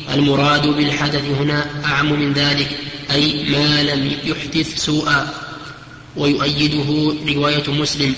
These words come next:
"ما لم يحدث فيه، ما لم يؤذ فيه"، وفي، وفي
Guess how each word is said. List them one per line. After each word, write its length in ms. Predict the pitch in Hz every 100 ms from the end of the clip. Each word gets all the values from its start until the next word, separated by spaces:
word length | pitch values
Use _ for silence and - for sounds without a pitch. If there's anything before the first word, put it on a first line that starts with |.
| - 139 -
"ما 360 | 139 143 147
لم 220 | 143 139 147
يحدث 340 | 143 143 139
فيه، 680 | 147 151 151 151 - - 143
ما 320 | 143 151 151
لم 240 | 147 143
يؤذ 280 | 156 151 147
فيه"، 260 | 147 143 - - - - - - -
وفي، 580 | 139 143 143 151 143 147
وفي 280 | 143 147